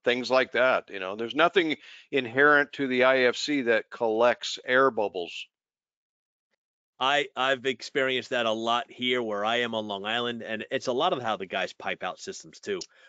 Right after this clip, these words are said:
Speaker 2: But also remember this: anytime you bring water into a boiler, when you start purging, that water's coming in has ten percent air in it, up to ten percent air.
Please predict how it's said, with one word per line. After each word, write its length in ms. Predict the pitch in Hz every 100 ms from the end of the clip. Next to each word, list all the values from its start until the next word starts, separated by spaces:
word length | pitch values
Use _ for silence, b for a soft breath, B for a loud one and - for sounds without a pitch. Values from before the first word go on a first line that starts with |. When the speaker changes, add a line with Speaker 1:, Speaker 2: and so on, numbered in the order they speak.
| b -
Speaker 2:
But 120 | 127
also 280 | 143 180 131
remember 680 | 113 117 127 156 151 160 156 110
this: 480 | 135 123 - - _ _ _ _ _ -
anytime 640 | 123 160 196 - 175 156
you 240 | 135 147
bring 520 | 139 117 139 151 127 101
water 460 | 120 147 104 - - _ _ _ _ _
into 440 | 120 139 - 147
a 60 | 147
boiler, 400 | 120 139 127 85
when 140 | 90
you 80 | 98
start 320 | 104 143 139
purging, 420 | - 180 185 101 - _ _ _ _ _ _ _ _ _ _ _
that 280 | 135 196 117
water's 360 | 143 185 180 -
coming 320 | 151 151 131
in 220 | 151 247 _ _ _ _ _
has 220 | 117 104 -
ten 320 | - 139 170 -
percent 440 | 151 - 151 147 _ -
air 280 | 135 131
in 80 | 95
it, 100 | 76 _ _ _ _ _ _ _ _ _ _ _ _
up 220 | 165 185
to 180 | - 123
ten 220 | 98 98
percent 400 | 87 82 - 78
air. 200 | 78 -